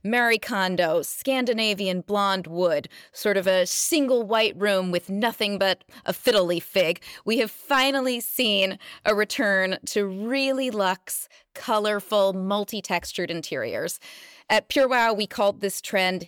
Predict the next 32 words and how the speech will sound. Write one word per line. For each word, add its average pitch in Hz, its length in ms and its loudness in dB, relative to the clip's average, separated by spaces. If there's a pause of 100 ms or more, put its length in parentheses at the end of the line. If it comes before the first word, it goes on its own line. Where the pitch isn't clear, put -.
hipstoric - 720 0
heritage. 226 720 0 (600)
But 214 220 4
really, 262 440 2
it's 214 200 -4
just - 240 -4
a 254 40 -8
return 202 460 -4
to 175 120 -10
dark 165 380 -2
woods, 226 600 2 (220)
to 185 140 -4
bronze 190 640 0
patinas, 208 1000 0 (240)
to 190 160 -2
warm 196 540 0
leather, 226 800 2
to 180 160 -4
worn, 220 800 -2
lived-in 214 480 2
oriental 208 640 0
rugs. 190 540 2 (280)
This - 180 -4
does 196 260 2
go 202 140 4
well 190 200 4
with 190 200 -4
your 185 120 -2
thrifting 196 600 -2 (160)
comment 190 340 0
from 185 220 -4
earlier. 226 500 2